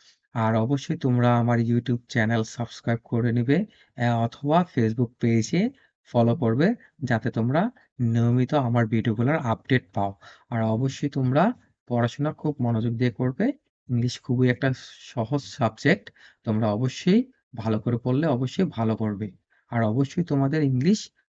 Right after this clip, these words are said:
ভালো করে পড়া উচিত, কারণ তোমরা যদি এখন থেকে ভালোভাবে ইংলিশ না পারো, না পড়ো, না শিখো, তাহলে তোমাদের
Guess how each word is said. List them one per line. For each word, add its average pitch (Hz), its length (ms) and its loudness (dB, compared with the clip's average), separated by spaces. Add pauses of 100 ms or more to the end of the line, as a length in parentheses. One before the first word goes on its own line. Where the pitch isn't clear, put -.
ভালো 110 260 -2
করে 135 220 0
পড়া 113 240 0
উচিত, 107 400 -2
কারণ 120 380 2 (760)
তোমরা 120 180 0
যদি 117 120 -2
এখন 135 280 2
থেকে 151 200 -2
ভালোভাবে 123 440 0
ইংলিশ 131 360 -2
না 117 200 0
পারো, 123 520 -2
না 113 260 2
পড়ো, 139 460 0 (320)
না 107 180 0
শিখো, 208 420 -2
তাহলে 117 320 -2
তোমাদের 123 420 0